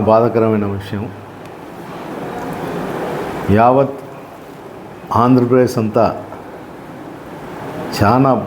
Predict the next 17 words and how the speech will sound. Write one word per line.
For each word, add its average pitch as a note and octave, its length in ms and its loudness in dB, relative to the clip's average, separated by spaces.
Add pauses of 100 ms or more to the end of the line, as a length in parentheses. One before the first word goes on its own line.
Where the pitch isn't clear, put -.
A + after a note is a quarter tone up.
(1700)
బాధపడుతున్నారు. A#2+ 680 4 (120)
పబ్లిక్ A#2 420 4
నుండి A2 220 2
కూడా A#2+ 160 4
ఒక - 40 4 (760)
రెస్పాన్స్ B2+ 480 2
ఉంది. G#2+ 180 0 (1300)
ఇలాంటి C3 320 6 (100)
వాళ్ళను C3+ 400 6 (440)
ఎవరినైనా B2+ 520 4
కానీ A#2+ 240 4 (1040)
శిక్షించాలా, C3 680 4 (240)
ఎంతటి A2+ 320 2
వారినైనా A2 500 4
కానీ G#2 180 -2 (1400)
వదిలిపెట్టకూడదు B2 760 6
అనేది B2+ 340 4